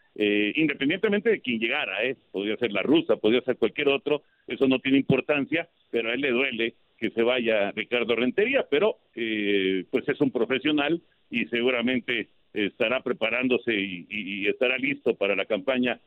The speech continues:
veinte veintiuno. A lo mejor estaría más a gusto con Rentería todavía como manager, pero pues, eh,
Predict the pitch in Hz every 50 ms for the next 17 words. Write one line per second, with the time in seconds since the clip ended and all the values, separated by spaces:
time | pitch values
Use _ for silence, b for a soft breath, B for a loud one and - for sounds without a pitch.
0 | _ _ _ - 110 123 147 147 156 151 135 135 123 120 123 120 - - 175 196
1 | 202 208 208 - 117 123 123 131 135 143 135 135 - 185 190 196 196 196 - _
2 | _ _ _ _ - 123 120 120 - 131 131 135 151 160 151 143 143 160 151 -
3 | - 147 151 165 180 185 175 - - - 156 160 165 160 _ _ _ _ _ -
4 | 120 123 120 127 131 120 110 - 135 135 156 165 156 - - 147 135 131 135 143
5 | 147 - 175 175 180 202 208 226 240 247 262 262 262 254 - - - 180 208 220
6 | 247 240 233 _ _ _ _ _ _ _ - 131 117 - _ - 127 120 120 120
7 | 117 113 113